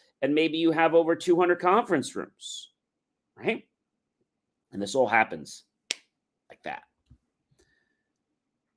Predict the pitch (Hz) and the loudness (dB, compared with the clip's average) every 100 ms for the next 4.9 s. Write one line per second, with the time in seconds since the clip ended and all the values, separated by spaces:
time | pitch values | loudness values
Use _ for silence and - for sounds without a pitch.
0 | _ _ 151 160 160 156 151 - _ _ | _ _ -2 4 6 6 6 2 _ _
1 | _ _ _ _ 139 151 120 147 165 208 | _ _ _ _ 0 0 0 2 4 6
2 | 233 208 156 - 151 147 147 147 143 139 | 4 2 0 -2 2 4 6 6 4 0
3 | 139 123 - - - 135 135 139 147 147 | -4 -8 -10 -16 -14 -8 -2 0 2 2
4 | 143 139 117 95 - 127 123 113 | 2 0 -2 -10 -2 -2 0 -4